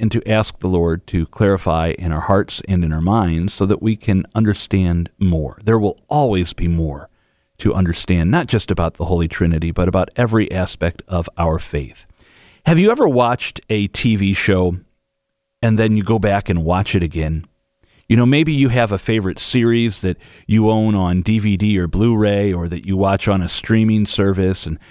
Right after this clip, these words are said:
you've watched through it maybe five, six, seven, eight, nine,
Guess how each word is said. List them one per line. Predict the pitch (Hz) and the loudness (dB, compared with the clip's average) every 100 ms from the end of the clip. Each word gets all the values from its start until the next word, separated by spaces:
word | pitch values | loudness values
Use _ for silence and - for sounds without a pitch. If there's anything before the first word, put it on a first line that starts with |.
| - - | -20 -4
you've | 104 92 | 0 2
watched | 110 120 - - | 4 2 0 -8
through | - 120 120 110 | -4 0 2 2
it | 107 | 0
maybe | 110 110 107 95 | 0 -2 0 -2
five, | - 110 101 - | 0 2 2 0
six, | - 104 - | -2 -2 -2
seven, | - 113 101 98 | 0 0 0 -2
eight, | 113 113 98 | 0 0 0
nine, | 104 104 107 107 107 | 0 0 2 2 0